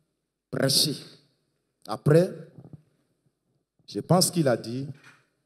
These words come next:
on peut envoûter quelqu'un à travers des objets. Quand il a dit, on peut même prendre soit tes seins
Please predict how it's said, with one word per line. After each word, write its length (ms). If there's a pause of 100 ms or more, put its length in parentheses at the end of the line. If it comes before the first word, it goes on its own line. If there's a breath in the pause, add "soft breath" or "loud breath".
(1120)
on 100
peut 160
envoûter 420
quelqu'un 360
à 40
travers 320
des 220
objets. 400 (1700)
Quand 180
il 140
a 100
dit, 380 (1000)
on 80
peut 160
même 240
prendre 420
soit 200
tes 180
seins 280